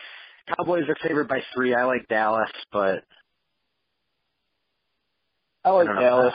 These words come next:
Speaker 2: as well. I, I don't know. I think, I think a lot of people, I don't know. I,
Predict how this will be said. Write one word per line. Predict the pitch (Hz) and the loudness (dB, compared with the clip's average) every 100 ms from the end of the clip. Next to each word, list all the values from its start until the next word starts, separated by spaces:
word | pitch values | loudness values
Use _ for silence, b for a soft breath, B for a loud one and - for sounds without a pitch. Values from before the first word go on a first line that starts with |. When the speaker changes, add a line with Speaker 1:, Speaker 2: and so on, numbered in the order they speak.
| - | -2
Speaker 2:
as | 110 | -6
well. | 110 113 113 113 - | -4 0 0 0 2
I, | 131 135 127 113 | 4 6 4 2
I | 143 | 2
don't | 131 | 0
know. | 117 110 | 0 -4
I | - 135 - | 0 -2 0
think, | 185 165 - - _ _ _ _ _ _ _ _ _ _ _ _ - _ | 0 -2 -8 -20 _ _ _ _ _ _ _ _ _ _ _ _ -20 _
I | - 110 - | -4 -2 -2
think | 170 180 | -4 -2
a | 135 | -2
lot | 117 120 120 | 0 2 2
of | 120 - | 0 -4
people, | 120 - 107 107 104 - _ _ _ _ _ _ _ _ _ _ _ _ _ _ _ _ _ _ _ _ _ _ _ | -10 -8 -8 -8 -10 -12 _ _ _ _ _ _ _ _ _ _ _ _ _ _ _ _ _ _ _ _ _ _ _
I | 135 | 0
don't | 127 | 0
know. | 107 104 | -2 -8
I, | - 127 | -2 -4